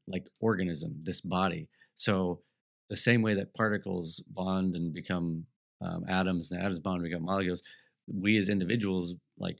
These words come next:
we come together to be this church. And as we come together to be this church, we become this body, this body that has a sense of agency in the world, that we are doing and shaping and creating. Uh, we are participating in reality. We are, uh,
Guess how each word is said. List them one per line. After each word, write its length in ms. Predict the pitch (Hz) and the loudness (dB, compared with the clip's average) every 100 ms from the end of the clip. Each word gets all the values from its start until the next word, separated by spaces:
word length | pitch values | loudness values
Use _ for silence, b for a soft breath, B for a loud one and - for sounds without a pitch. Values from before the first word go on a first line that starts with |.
| - | -6
we 140 | 90 95 | -4 -2
come 180 | 104 | -2
together 300 | 92 90 92 | -2 0 0
to 120 | 85 78 | -2 -2
be 140 | 92 | -4
this 180 | 82 80 | -2 -2
church. 340 | - 78 - | -2 -2 -2
And 100 | 90 | -4
as 80 | 80 | -2
we 140 | 87 | -4
come 200 | 82 98 | -4 -4
together 220 | 87 90 85 | -2 -2 -2
to 60 | |
be 100 | 78 | -4
this 140 | 82 - | -6 -2
church, 300 | 123 104 - | 0 -2 -4
we 260 | 90 90 87 | -2 -2 -4
become 380 | 90 - 92 90 | -12 -6 -4 -2
this 260 | 90 85 - _ _ _ _ | -2 -4 -10 _ _ _ _
body, 360 | 107 107 90 85 | -2 0 0 -4
this 160 | 90 87 | -4 -4
body 340 | 98 104 107 | 0 2 2
that 100 | 95 | 2
has 220 | 92 92 | 0 -2
a 60 | 87 | -2
sense 260 | - 95 92 | -4 -4 -2
of 80 | |
agency 420 | 92 110 95 90 90 | 0 2 2 -2 -2
in 80 | |
the 80 | 85 | -2
world, 320 | 90 85 87 92 B B | -4 -4 -4 -8 B B
that 120 | 104 | -2
we 180 | 95 98 | 0 2
are 160 | 95 87 | 2 2
doing 520 | 78 98 95 98 92 | -2 -2 2 2 0
and 100 | 82 | -2
shaping 380 | - 95 95 87 | -2 -2 -2 -2
and 140 | 82 | -2
creating. 460 | - 95 95 98 95 B B 87 | 0 0 2 0 -4 B B -6
Uh, 360 | 87 90 87 87 - - - - - | -4 -2 -4 -6 -10 -12 -14 -12 -6
we 220 | 98 101 | 0 2
are 100 | 90 | 2
participating 880 | - 85 - 95 110 98 101 104 101 | -2 -6 -4 -2 -2 2 2 2 2
in 200 | 95 87 | 0 0
reality. 540 | 90 87 87 95 107 B B - | 0 0 0 0 -2 B B 0
We 260 | 110 113 | 4 6
are, 420 | 107 101 98 95 | 6 4 4 4
uh, 200 | 90 87 | 2 0